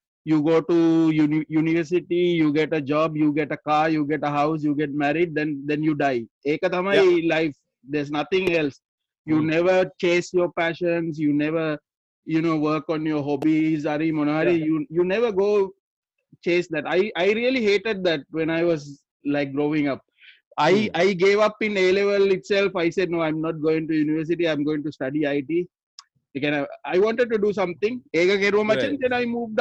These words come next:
Speaker 1: out of the country.
Speaker 2: Hmm.
Speaker 1: I came here, like, for one month assignment. That
Speaker 2: Yeah.
Speaker 1: was, like, thirteen, fourteen years ago.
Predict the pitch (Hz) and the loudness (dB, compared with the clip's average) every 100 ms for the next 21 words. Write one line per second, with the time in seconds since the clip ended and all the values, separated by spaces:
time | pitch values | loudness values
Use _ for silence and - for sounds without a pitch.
0 | 220 208 220 196 190 165 156 175 196 220 | 2 2 -2 -4 -4 -2 -2 -2 -4 -4
1 | _ _ 131 120 - 170 170 196 208 208 | _ _ -10 -10 -4 -2 2 2 2 2
2 | 208 185 156 - 165 156 175 190 196 185 | 2 2 2 -2 0 0 0 -2 -2 -6
3 | - 156 185 190 196 220 220 - _ _ | -10 -6 -2 -2 -2 -4 -6 -10 _ _
4 | _ _ _ 160 165 123 180 185 170 170 | _ _ _ -4 0 0 0 0 0 2
5 | 170 - 147 175 175 190 185 180 180 135 | 0 0 -2 -2 0 0 2 2 2 0